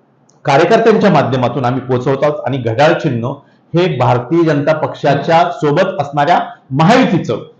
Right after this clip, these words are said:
म्हणजे महायुतीचं घड्याळ हे चिन्ह आहे, हे तळागाळात पोहोचवण्याचं काम बूथ पातळीवर आम्ही गावागावात, वाड्या वस्त्यावर, गल्ली गल्लीमध्ये जाऊन करतो आहोत आणि मायक्रो प्लॅनिंग त्याच्यावर काम सुरू आहे.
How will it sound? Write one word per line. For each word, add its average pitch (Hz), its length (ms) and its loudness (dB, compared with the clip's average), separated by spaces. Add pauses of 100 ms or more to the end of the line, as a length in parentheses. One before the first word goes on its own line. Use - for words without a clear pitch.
(120)
म्हणजे 131 220 0
महायुतीचं 160 640 0
घड्याळ 156 280 2
हे 202 140 4
चिन्ह 185 240 0
आहे, 139 200 0
हे - 360 -6
तळागाळात 156 520 4
पोहोचवण्याचं 143 640 -2
काम 135 500 2
बूथ 185 240 0
पातळीवर 127 420 2
आम्ही 123 220 0
गावागावात, 120 640 2 (340)
वाड्या 139 300 4
वस्त्यावर, 127 500 2 (380)
गल्ली 131 240 4
गल्लीमध्ये 135 500 2
जाऊन 120 220 -2
करतो 113 360 0
आहोत 135 300 0 (180)
आणि 147 180 0 (300)
मायक्रो 143 400 0
प्लॅनिंग 143 300 0
त्याच्यावर 120 280 -4
काम 104 220 -2
सुरू 95 220 -10
आहे. - 280 -14